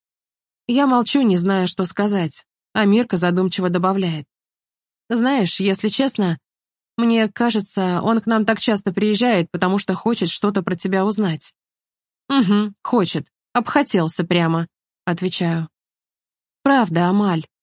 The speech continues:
Он никогда ничего не спрашивает, но мне кажется, что он ждёт. Надеется что-то от меня узнать про тебя. Один раз я случайно слышала, как ему Данька про тебя рассказал,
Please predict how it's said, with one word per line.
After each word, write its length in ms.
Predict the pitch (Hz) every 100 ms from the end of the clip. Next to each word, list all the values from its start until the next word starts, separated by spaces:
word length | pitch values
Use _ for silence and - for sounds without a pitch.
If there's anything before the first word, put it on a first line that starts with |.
| _ _
Он 240 | 226 220 220
никогда 440 | 214 226 233 247
ничего 340 | 196 - 185
не 120 | 185 202
спрашивает, 680 | - 233 202 - 156 165
но 100 | 202
мне 220 | 202 208 202
кажется, 440 | 190 208 202 180
что 200 | - 190
он 180 | 190 202
ждёт. 360 | 196 202 156 - _ _ _ _ _
Надеется 580 | 247 233 233 262 226 -
что-то 360 | - 220 208 196
от 100 | 208
меня 260 | 208 208
узнать 360 | 220 220 233 165
про 140 | -
тебя. 420 | 165 175 165 156 - _ _ _ -
Один 280 | 240 262
раз 220 | 247 269 -
я 120 | 196
случайно 460 | 208 - 226 208
слышала, 440 | 202 233 240 208 196
как 200 | 202 202
ему 180 | 226 240
Данька 320 | 240 165 160
про 140 | -
тебя 260 | 165 175 165
рассказал, 560 | 165 - 185 180 156